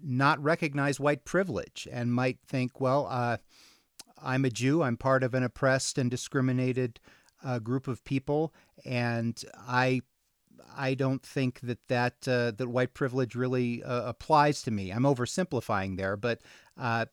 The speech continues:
how do you talk to people about Black Lives Matter who may be coming at it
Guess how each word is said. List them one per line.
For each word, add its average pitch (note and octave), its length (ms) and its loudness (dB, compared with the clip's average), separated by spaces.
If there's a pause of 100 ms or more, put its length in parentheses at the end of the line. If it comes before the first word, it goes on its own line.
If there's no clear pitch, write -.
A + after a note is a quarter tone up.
(240)
how A3 240 2
do A3+ 80 -2
you F#3+ 100 0
talk - 360 -4
to D#3 80 -4
people C3+ 520 -4
about B2 520 -4
Black B2+ 280 -2
Lives B2 240 -2
Matter A#2+ 460 -2
who A#2 100 -6
may B2 180 0
be A#2+ 100 -2
coming A#2 420 -2
at A2 140 -2
it A2+ 180 -2